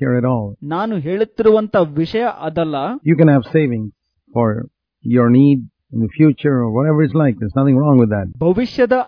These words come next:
Speaker 2: ಅವಶ್ಯಕತೆಗೆ ಅನುಗುಣವಾಗಿ ನೀವು ಉಳಿತಾಯವನ್ನ ಹೊಂದಿರುವಂತದ್ದು ತಪ್ಪೇನಿಲ್ಲ.
Speaker 1: But you should be happy and satisfied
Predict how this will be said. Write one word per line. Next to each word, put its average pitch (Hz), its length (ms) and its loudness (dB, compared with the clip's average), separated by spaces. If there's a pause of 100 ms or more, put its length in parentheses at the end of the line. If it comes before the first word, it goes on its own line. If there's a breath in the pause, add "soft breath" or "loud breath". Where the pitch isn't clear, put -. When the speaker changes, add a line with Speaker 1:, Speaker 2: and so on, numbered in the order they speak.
Speaker 2:
ಅವಶ್ಯಕತೆಗೆ 214 840 -4
ಅನುಗುಣವಾಗಿ 180 1080 0 (280)
ನೀವು 233 380 0
ಉಳಿತಾಯವನ್ನ 214 840 0 (540)
ಹೊಂದಿರುವಂತದ್ದು 196 800 2
ತಪ್ಪೇನಿಲ್ಲ. 170 600 -4 (340)
Speaker 1:
But 147 280 0 (500)
you 143 80 6
should 139 220 -2
be 131 120 0
happy 196 640 0
and 143 160 0
satisfied 98 800 -8